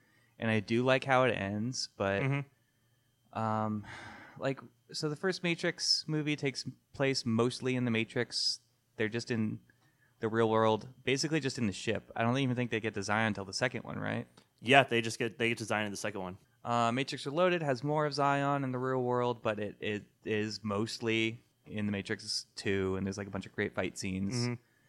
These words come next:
Speaker 1: And this one, like, I get it structurally that they wanted to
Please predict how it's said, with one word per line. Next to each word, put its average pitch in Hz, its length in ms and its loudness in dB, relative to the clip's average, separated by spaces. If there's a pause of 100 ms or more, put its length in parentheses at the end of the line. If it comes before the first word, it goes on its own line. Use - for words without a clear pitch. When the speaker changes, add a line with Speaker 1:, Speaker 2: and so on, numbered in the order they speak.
(320)
Speaker 1:
And 113 300 -2
this 127 140 -6
one, 127 460 0 (440)
like, 135 140 -2
I 139 80 2
get 143 200 2
it 175 140 0
structurally 101 800 -2
that 98 280 -6
they 101 520 -2
wanted 104 260 0
to 98 80 -8